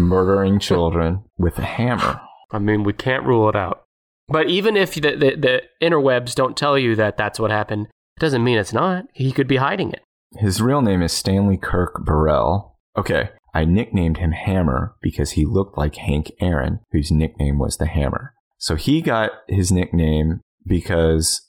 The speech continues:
Speaker 1: someone at a baseball clubhouse used Hank Aaron's nickname on him. So
Speaker 2: But
Speaker 1: now
Speaker 2: where's
Speaker 1: I
Speaker 2: the M C?
Speaker 1: That's Master of Ceremonies.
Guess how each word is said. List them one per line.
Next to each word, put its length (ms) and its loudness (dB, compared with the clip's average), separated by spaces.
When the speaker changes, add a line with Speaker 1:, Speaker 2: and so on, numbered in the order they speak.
Speaker 1:
someone 400 0
at 100 2
a 60 0
baseball 560 0
clubhouse 960 -2
used 580 0
Hank 380 -4
Aaron's 420 0
nickname 440 -4
on 180 -10
him. 80 -20
So 180 -4
Speaker 2:
But 100 4
Speaker 1:
now 80 2
Speaker 2:
where's 180 2
Speaker 1:
I 40 -2
Speaker 2:
the 60 -2
M 140 0
C? 480 -2
Speaker 1:
That's 240 -4
Master 480 0
of 80 -4
Ceremonies. 800 -2